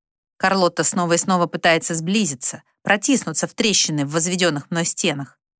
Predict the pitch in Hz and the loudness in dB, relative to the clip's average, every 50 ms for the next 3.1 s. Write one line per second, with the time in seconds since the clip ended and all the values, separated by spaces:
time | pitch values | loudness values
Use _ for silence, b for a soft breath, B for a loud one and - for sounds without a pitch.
0 | _ _ - 220 233 262 302 330 311 - 226 214 - - 269 269 247 202 190 170 | _ _ 0 2 4 4 4 4 4 2 2 0 2 2 0 0 0 0 -2 0
1 | 160 160 156 160 160 160 156 151 - 170 - - 180 180 180 - - 226 233 208 | 2 2 0 2 2 0 0 0 -2 -4 -4 -2 -2 0 2 2 2 2 2 2
2 | - - - 175 165 - - 180 - - - 180 160 151 131 139 147 131 - - | 0 0 0 0 0 0 0 0 -2 -6 -6 -4 -2 -2 -4 -4 -4 -4 -6 -4
3 | - - | -4 -8